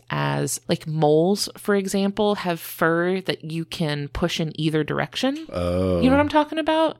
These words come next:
Speaker 1: Like, mole fur doesn't all grow in just one direction, so that if they
Speaker 2: Sure.
Speaker 1: need to back out of their tunnel,
Speaker 2: Yeah.
Speaker 1: they can do that without it pushing their fur back.
Speaker 2: Mm-hmm.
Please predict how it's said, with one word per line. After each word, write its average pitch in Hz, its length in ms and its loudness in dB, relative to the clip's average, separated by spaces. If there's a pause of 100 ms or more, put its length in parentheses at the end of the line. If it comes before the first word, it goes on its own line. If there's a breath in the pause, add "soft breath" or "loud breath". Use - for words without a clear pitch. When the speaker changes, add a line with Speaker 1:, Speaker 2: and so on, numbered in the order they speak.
(300 loud breath)
Speaker 1:
Like, 214 160 2
mole 202 380 6
fur 190 440 4
doesn't 170 420 0
all 160 200 4
grow 151 380 2
in 147 200 -2
just 143 220 -6
one 147 220 0
direction, 147 580 -2
so 160 160 2
that 151 180 2
if 160 80 4
they 165 80 6
Speaker 2:
Sure. 160 80 2
Speaker 1:
need 151 140 0
to 160 80 -2
back 143 420 -2
out 160 160 0
of 143 120 -4
their 143 120 -4
tunnel, 143 640 2 (460)
Speaker 2:
Yeah. 80 880 2
Speaker 1:
they 175 280 4
can 180 240 0
do 196 180 4
that 170 240 2
without 151 380 2
it - 100 -2
pushing 147 360 -2
their 139 100 -4
fur 143 260 -4
back. - 420 -8
Speaker 2:
Mm-hmm. 82 500 0